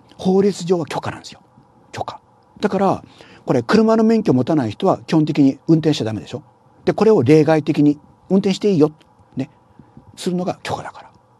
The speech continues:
だから免許ってこと。ね。これ原則禁止です。で、医師免許もそうです。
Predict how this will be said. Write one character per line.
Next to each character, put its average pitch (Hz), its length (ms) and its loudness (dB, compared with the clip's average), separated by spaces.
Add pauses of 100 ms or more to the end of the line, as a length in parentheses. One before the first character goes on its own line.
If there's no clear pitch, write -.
(300)
だ - 80 -6
か 101 60 -4
ら - 0 -
免 95 220 -10
許 - 140 -14
っ 120 40 -12
て - 80 -20
こ - 100 -20
と。 - 80 -20 (500)
ね。 - 120 -12 (320)
こ - 80 -2
れ 123 140 2
原 147 200 2
則 - 320 -10
禁 127 180 -2
止 101 120 -8
で 82 80 -12
す。 - 160 -16 (2750)
で、 202 100 2
医 175 100 -2
師 - 120 0
免 208 160 0
許 110 100 -10
も 90 60 -12
そ 101 140 -8
う - 20 -4
で - 80 -18
す。 - 140 -18